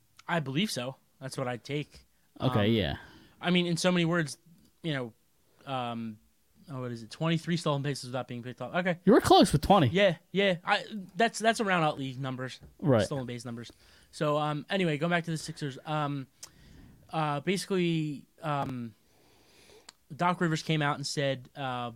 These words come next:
Speaker 1: you know, Tobias, um, is struggling, uh, with this, in so many words, covid. I mean, that's what it, it is what it is. Um, I don't know why they won't just come out and say it.
Speaker 2: Yeah, I
Speaker 1: And
Speaker 2: don't really
Speaker 1: now,
Speaker 2: understand
Speaker 1: and now,
Speaker 2: that either.
Speaker 1: and now, and now today,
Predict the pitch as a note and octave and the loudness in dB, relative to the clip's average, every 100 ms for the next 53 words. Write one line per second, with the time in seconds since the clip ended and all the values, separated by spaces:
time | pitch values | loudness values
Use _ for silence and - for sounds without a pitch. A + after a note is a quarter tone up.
0 | - - B2 A#2 _ _ - C#3 C3+ C#3 | -12 -10 -10 -12 _ _ -8 0 2 2
1 | C#3 C#3+ - - C#3+ C3 B2+ B2 - D3 | -2 -4 -8 -10 -10 -6 -6 -8 -12 -8
2 | - - E3 E3+ E3+ F#3+ G3 _ - - | -6 2 2 4 2 0 -4 _ -12 -10
3 | - - D3+ C#3+ C#3 C#3 E3+ - D3+ D3 | -10 -8 -6 -4 -4 -2 -4 -2 -4 -4
4 | - - - - - _ _ D#3+ D3 D3 | -4 -6 -8 -12 -20 _ _ -14 -6 -4
5 | C3 B2+ C3 - C#3+ B2 A#2+ B2 C3+ B2+ | -4 -6 -8 -8 -6 -6 -8 -12 -12 -10
6 | A#2 A#2 - - A#2+ - C#3 B2+ A2+ G#2+ | -10 -12 -14 -16 -16 -10 -8 -8 -10 -12
7 | G#2 G#2 G2 _ _ _ _ _ C3 A2+ | -12 -12 -14 _ _ _ _ _ -12 -10
8 | A2+ G#2+ C3+ B2+ A2+ B2+ A#2+ A#2+ A#2 - | -10 -8 -8 -6 -4 -4 -6 -10 -10 -12
9 | - A#2+ A2 - A#2+ A2+ D#3+ C3+ C3 C3 | -10 -8 -8 -8 -8 -4 2 8 10 10
10 | C3 - - A#2 A2 A#2 - - A#2 A#2+ | 10 8 8 6 6 4 6 6 6 4
11 | E3 D#3+ D3+ D3 E3+ E3+ E3 E3 E3 D#3 | 4 2 0 -2 -2 0 0 2 2 2